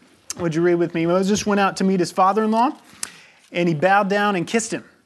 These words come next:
And they asked each other of their welfare and went into the tent. Then Moses told his father-in-law that the Lord, what the Lord had done to Pharaoh and to the Egyptians for Israel's sake,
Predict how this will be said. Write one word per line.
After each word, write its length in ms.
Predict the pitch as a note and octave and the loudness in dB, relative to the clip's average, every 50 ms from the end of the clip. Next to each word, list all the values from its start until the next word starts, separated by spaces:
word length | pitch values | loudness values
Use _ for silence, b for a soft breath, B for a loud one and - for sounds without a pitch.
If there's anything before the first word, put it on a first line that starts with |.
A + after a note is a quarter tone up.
| _ - - - E3 | _ -18 -12 -8 -6
And 100 | E3 E3 | -2 -2
they 100 | E3+ D3+ | -2 0
asked 320 | E3+ F#3+ G#3+ G#3+ - - | 0 0 0 -2 -2 -4
each 200 | A3+ G3+ - G#3+ | -4 -2 0 0
other 240 | G#3+ G#3+ G#3 G#3 E3+ | 0 2 0 0 -2
of 140 | E3+ E3+ E3 | -2 -2 0
their 100 | E3+ E3 | 0 0
welfare 580 | D#3 E3 E3+ F3+ F#3 F#3 - F3 E3 D#3 C#3 | 2 2 0 0 0 -2 -2 -2 0 0 0
and 140 | C3+ C#3 D3 | -2 -4 -4
went 160 | D#3+ F3 F#3 | -4 -2 -2
into 240 | F3+ F#3 F3+ - E3 | 0 -2 -2 -4 -4
the 100 | D#3+ D3+ | -6 -6
tent. 420 | - - - F3 C#3+ - - - B B B B B B B B B B B | -6 -8 -8 -8 -10 -10 -10 -14 B B B B B B B B B B B
Then 180 | E3 E3+ F3+ E3+ | -2 0 2 2
Moses 380 | F3+ G3+ G#3+ G3 G3 F#3+ F#3+ | 2 2 2 0 -2 -4 -6
told 260 | - - G#3 G#3 G#3+ G#3 | -6 -4 -2 0 0 0
his 140 | G3+ F#3+ | 0 -2
father-in-law 680 | - F#3+ F3 E3 E3 D#3+ D#3+ D#3+ D#3 D3+ D3 C#3+ C#3 C3+ | 0 0 2 2 2 0 -2 -4 -4 -2 -2 -2 -2 -4
that 180 | C#3+ D3+ D3+ - | -4 -6 -4 -4
the 80 | D#3+ | -4
Lord, 500 | D#3 E3+ F#3 G3+ G#3+ G#3+ G#3+ G3+ A3 G#3+ - | 0 0 2 2 2 2 0 -2 -4 -8 -6
what 300 | F3+ F3+ A3 B3+ - F#3+ | -2 -2 -2 -2 -2 -4
the 100 | F3+ F3 | -6 -4
Lord 300 | F3 F3 F3 F3 F3 E3 | -2 0 0 0 0 -2
had 160 | F3 E3+ D#3 | -4 -4 -2
done 380 | F3 F3+ F3+ F3+ F#3 F#3+ F#3 B B B B B B B B B B B B - | -2 -2 0 0 -2 -2 -4 B B B B B B B B B B B B -10
to 100 | - F3+ | -8 -8
Pharaoh 560 | E3+ - G#3+ G#3+ G#3+ G3+ F3+ D#3 C#3 C3+ D#3 E3 E3 - - | -4 -2 0 0 2 2 2 0 0 -2 -6 -10 -14 -10 -6
and 160 | F3 F3 E3+ | -2 -2 0
to 60 | E3+ | 0
the 140 | F3 F3+ F#3 | 0 0 0
Egyptians 500 | F3 D#3+ E3 G#3+ G#3+ G#3 - F#3 D#3+ D3+ | 0 0 0 0 -2 -2 -4 -6 -6 -4
for 140 | - F3 E3+ | -4 -4 -2
Israel's 440 | F3+ F#3 E3+ E3+ F#3+ F#3+ F3+ D#3+ - | -2 -2 0 0 0 0 0 -2 -2
sake, 360 | - - G3 F#3+ E3 B2+ | -4 -4 -2 -2 -4 -6